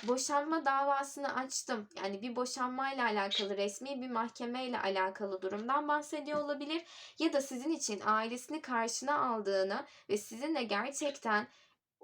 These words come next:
olası gelecekte de, yani sonsuza dek diyebilecek kadar size değer verdiğini ve yeni bir başlangıç yapmak istediğini söylüyor. Tabii bu doğrultuda siz bu kişiyi kabul eder misiniz, etmez misiniz?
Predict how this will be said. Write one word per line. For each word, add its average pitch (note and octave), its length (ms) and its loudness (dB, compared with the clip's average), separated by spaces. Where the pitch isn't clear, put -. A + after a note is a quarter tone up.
olası A3 420 0
gelecekte B3 800 2
de, F#3 220 0
yani G#3 420 2
sonsuza A3+ 680 0
dek A3 320 0
diyebilecek A3 680 -2
kadar G3+ 400 -2
size A3+ 320 0
değer A3 400 4
verdiğini C4+ 500 -2
ve B3+ 60 -2
yeni B3+ 280 0
bir A3+ 60 -2
başlangıç A#3 640 0
yapmak F#3+ 360 -4
istediğini G#3+ 640 -4
söylüyor. A#3+ 760 0
Tabii C4 280 -4
bu B3 120 -2
doğrultuda C4 540 2
siz A#3 280 -6
bu B3+ 120 -8
kişiyi A3 260 -4
kabul A#3 280 -4
eder A#3 320 -2
misiniz, G#3+ 420 -6
etmez A#3+ 500 -2
misiniz? C4 500 -4